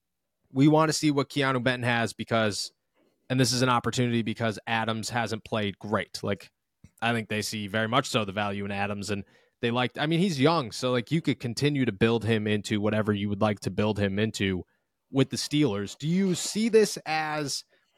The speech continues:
if Keanu plays well, he is another starter full time? Do you see this as that type of opportunity?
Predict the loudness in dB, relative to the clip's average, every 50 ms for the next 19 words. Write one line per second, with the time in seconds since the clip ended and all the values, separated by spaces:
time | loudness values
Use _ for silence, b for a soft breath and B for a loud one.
0 | _ -2 -2 -2 -2 0 2 2 4 4 2 2 0 0 0 2 2 4 2 4
1 | 4 4 6 6 6 6 4 2 0 -4 _ _ _ _ -6 0 2 2 2 2
2 | 2 2 2 2 2 2 0 0 -2 0 2 4 4 6 4 4 2 0 0 -2
3 | -2 0 0 -2 -2 -2 -6 -12 _ _ _ -4 -4 -4 -2 -2 -2 -2 -2 0
4 | -2 0 0 0 -2 -2 -2 -4 -6 -6 -4 -2 -2 -2 -2 0 0 0 0 0
5 | -4 -8 -8 -8 -8 -8 -10 -14 -20